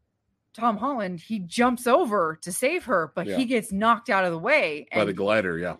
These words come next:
Speaker 1: and he can't save her. And so what happens? Garfield rushes over and gets his moment,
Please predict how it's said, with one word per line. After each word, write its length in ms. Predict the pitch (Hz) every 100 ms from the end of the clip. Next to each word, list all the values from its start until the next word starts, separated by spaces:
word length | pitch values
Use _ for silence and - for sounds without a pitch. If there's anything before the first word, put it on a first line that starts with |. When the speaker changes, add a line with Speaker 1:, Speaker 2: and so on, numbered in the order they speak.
| -
Speaker 1:
and 100 | 175
he 140 | 202
can't 340 | 190 240 202 165
save 360 | - 240 302
her. 300 | - 165 147 -
And 180 | 170 165
so 180 | 196
what 180 | 170 160
happens? 600 | 175 220 269 180 165 156 _
Garfield 800 | - 185 233 - 214 190 170 147 135 -
rushes 500 | 170 226 247 220 185
over 560 | 208 240 202 180 147 143 - - - _ _
and 320 | 180 175 175 170
gets 220 | 202 -
his 240 | 226 185
moment, 540 | 170 190 220 175 147